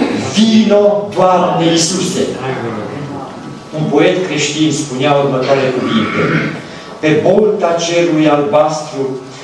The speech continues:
din slava tronului înalt, e aproape clipa când să apară un prinț de slavă coronat.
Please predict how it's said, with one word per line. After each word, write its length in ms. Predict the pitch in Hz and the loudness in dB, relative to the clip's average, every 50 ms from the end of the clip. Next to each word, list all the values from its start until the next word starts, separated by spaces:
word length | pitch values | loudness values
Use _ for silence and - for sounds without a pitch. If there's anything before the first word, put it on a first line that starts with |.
| - - - - 113 | -18 -18 -18 -12 -8
din 160 | 139 151 147 | -4 -2 -2
slava 600 | 143 143 151 160 180 185 180 165 165 160 - 160 | 0 0 2 2 4 4 4 2 2 0 0 0
tronului 520 | - 165 165 160 160 147 143 139 143 143 139 | 0 0 2 2 2 2 2 2 2 2 4
înalt, 440 | 139 151 151 147 - - 127 - - - - - - - 208 233 185 170 - - - 135 | 4 4 4 2 2 0 -2 -4 -6 -8 -10 -14 -14 -10 -8 -8 -6 -6 -8 -6 -2 0
e 60 | - | 2
aproape 480 | 147 147 - - 196 202 202 202 190 180 170 165 | 2 2 2 4 4 6 6 4 2 -2 -2 -2
clipa 460 | 160 160 175 165 160 160 151 151 - 156 | -2 -2 -2 0 2 2 2 2 0 -2
când 140 | 156 147 | -2 -2
să 160 | 139 - - 151 | -2 0 0 0
apară 680 | - - 139 151 151 151 151 143 139 139 131 135 - - - - - - 143 143 | 0 0 2 4 4 4 4 2 2 0 0 -2 -4 -8 -10 -14 -12 -8 -4 -2
un 100 | 143 143 | 0 0
prinț 440 | - 175 180 165 151 139 - - - - - - - - - - - | 0 2 2 2 2 2 2 0 0 -2 -4 -4 -8 -12 -14 -10 -4
de 100 | - 143 | 0 2
slavă 540 | 139 139 - - - - - - 117 117 113 117 | 2 2 4 4 4 4 2 2 -2 -4 -4 -4
coronat. 500 | 120 113 113 110 113 107 - - - | -2 -2 -2 0 0 0 0 -2 -4